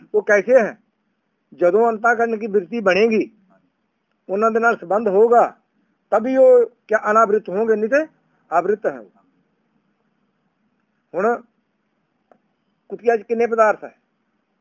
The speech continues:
ਬੈਕ ਸਾਈਡ ਕਿੰਨੇ ਪਦਾਰਥ ਹੈ, ਜਿੱਧਰ ਸਾਡੀ ਦ-, ਦ੍ਰਿਸ਼ਟੀ ਨਹੀਂ, ਉਧਰ ਕਿੰਨੇ ਪਦਾਰਥ ਹੈ? ਤੋ ਕੈਸੇ ਉਹ ਕੈ-, ਉਹ ਪਦਾਰਥ ਕੈਸੇ ਹੈ? ਆਵ੍ਰਿਤ ਹੈ, ਢਕੇ ਹੋਏ ਹੈ।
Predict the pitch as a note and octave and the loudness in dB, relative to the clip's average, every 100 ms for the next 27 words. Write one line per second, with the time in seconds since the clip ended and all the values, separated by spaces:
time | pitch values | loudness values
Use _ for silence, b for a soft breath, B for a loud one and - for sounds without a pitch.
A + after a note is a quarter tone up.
0 | _ _ _ _ _ _ _ _ - D#3+ | _ _ _ _ _ _ _ _ -4 0
1 | F#3 - A3+ A#3 A#3 A#3+ A3 A3 G3 D3+ | 0 2 -2 -2 -2 -2 2 2 0 -6
2 | A2 _ _ _ _ _ _ _ _ _ | -20 _ _ _ _ _ _ _ _ _
3 | - C#3 D#3 G#3+ G3+ G#3 G#3 D3+ F#3+ F3 | -20 -8 -4 -2 -2 -4 -8 -12 -16 -14
4 | E3 E3+ - A3+ A3+ B3 A#3 A#3+ A#3+ A3+ | -12 -12 -10 -4 0 0 -2 -4 -4 -2
5 | G#3+ G#3 E3 C3 - _ _ _ _ _ | 0 0 0 -8 -20 _ _ _ _ _
6 | _ _ G2+ - F3+ A#3+ C#4 A#3+ A3+ B3 | _ _ -8 -2 0 0 0 0 -2 -2
7 | G#3+ G#3+ G3+ F#3+ - G#3 G#3 A3+ G#3 _ | -4 0 0 -2 -4 -4 -2 -4 -4 _
8 | _ _ _ _ _ _ D#3 E3 G#3 G#3 | _ _ _ _ _ _ -4 0 2 0
9 | D#3+ C3+ C#3 D3+ A#2+ F#2 _ A#2 | -4 -8 -12 -12 -12 -18 _ _